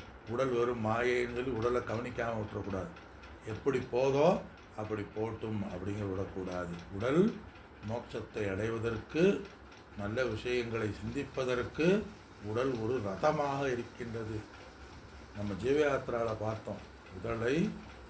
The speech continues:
ரதமாக இருக்கின்றது, ம-, புத்தியை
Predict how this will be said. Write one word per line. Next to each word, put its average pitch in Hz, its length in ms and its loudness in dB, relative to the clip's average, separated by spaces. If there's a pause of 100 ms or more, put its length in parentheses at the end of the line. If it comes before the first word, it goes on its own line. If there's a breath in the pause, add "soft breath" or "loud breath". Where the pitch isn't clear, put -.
(140)
ரதமாக 135 640 2
இருக்கின்றது, 113 760 -2 (920)
ம-, 101 200 0
புத்தியை 143 680 6